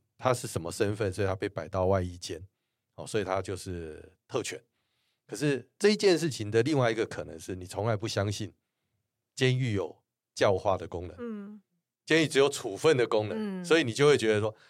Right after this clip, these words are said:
Speaker 1: 他审判他，他就只能
Speaker 2: 只能被惩罚啦。
Speaker 1: 对，他只能被惩罚，或只能做什么样的事情。
Speaker 2: 他没有回归的功能。
Speaker 1: 这是我常常问人家说，你相信监狱有没有教化的功能？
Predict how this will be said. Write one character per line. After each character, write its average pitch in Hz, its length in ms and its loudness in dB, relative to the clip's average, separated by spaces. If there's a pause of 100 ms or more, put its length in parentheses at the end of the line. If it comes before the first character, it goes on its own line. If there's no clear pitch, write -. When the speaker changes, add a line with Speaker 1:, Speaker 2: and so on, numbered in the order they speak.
(120)
Speaker 1:
他 147 140 2
审 117 180 0
判 127 200 2
他， 107 240 2 (200)
他 160 120 4
就 165 40 2
只 151 60 4
能 226 80 2
Speaker 2:
只 226 40 2
能 302 120 6
被 - 60 -4
惩 180 260 -4
罚 151 280 -8
啦。 151 140 -4
Speaker 1:
对， 160 160 8
他 170 140 4
只 139 140 0
能 104 120 0
被 127 160 4
惩 82 180 -8
罚， 82 160 -6
或 139 140 2
只 127 220 -4
能 104 240 -2
做 156 180 4
什 - 160 -4
么 87 60 -6
样 107 140 2
的 90 100 -6
事 - 80 -14
情。 - 60 -6
Speaker 2:
他 254 100 2
没 247 140 -2
有 180 120 -4
回 160 260 -8
归 175 240 -4
的 160 100 -8
功 143 240 -10 (120)
能。 135 100 -18 (140)
Speaker 1:
这 156 140 0
是 160 60 4
我 120 120 2
常 104 180 0
常 101 160 0
问 110 160 0
人 92 100 -8
家 92 200 -2
说， 95 140 -4
你 92 120 -8
相 120 240 0
信 107 300 -6
监 113 280 0
狱 92 200 -8
有 82 140 -8
没 87 100 -8
有 87 160 -6
教 90 260 2
化 87 220 0
的 80 80 -8
功 82 240 -6
能？ 76 80 -14